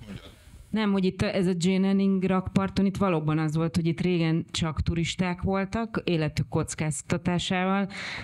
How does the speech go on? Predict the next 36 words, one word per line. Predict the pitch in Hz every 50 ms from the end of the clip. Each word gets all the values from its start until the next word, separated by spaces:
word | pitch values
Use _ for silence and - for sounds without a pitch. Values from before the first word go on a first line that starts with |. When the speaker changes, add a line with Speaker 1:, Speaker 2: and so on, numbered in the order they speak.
| - -
Speaker 2:
Most | - 175 175 180 - - -
itt, | 196 - - -
itt | 208 202 - - - - - -
gyakorlatilag | 160 170 170 - - 180 - 185 170 160
javult | 175 180 175 165 156 151 147 -
a | 165
helyzet, | 139 143 143 139 139 131 139 151 160 -
tehát | - 170 170
most | 170 165 - -
megnövekedett | 180 175 175 170 170 165 151 151 151 147 - 165 156 160 156 160 160 -
a | 170 165
helyi | 160 165 165 160 160
lakosok | 156 151 151 151 151 165 160 - - 170 - -
aránya. | 160 156 160 160 160 165 175 180 190 208 202 202 - - - - - -
Én | 170
csak | 143 - - -
arra | 190 185 175 170 165
azt | 165 135 - - 170 - - -
vizionáltam | - 160 160 147 160 165 160 160 156 156 156 147 151 156 165 160
előre, | 165 165 170 170 170 170 170
hogy, | 170 170 170 170 160 - - - -
hogy | 156 170 170
ne | 170 170 165
történjen | 170 151 151 147 139 - 151 156 151 151 147 151
az, | 151 151 156 151 - -
hogy | 160 156 147 147
öt | 104 165 - -
év | - 151 147
múlva | 143 147 143 147 147 147 143
meg | 143 143 147
már | 147 151 151 151
megint | 151 151 151 151 147 143 143 147 139 -
csak, | - 151 147 - - - -
ö, | 110 107 110 - - 131
kilencvennyolc | - - 151 143 143 143 139 - 156 151 151 151 147 143 147 143 -
százalékban. | 151 147 139 143 151 151 151 151 147 151 151 151 156 151 139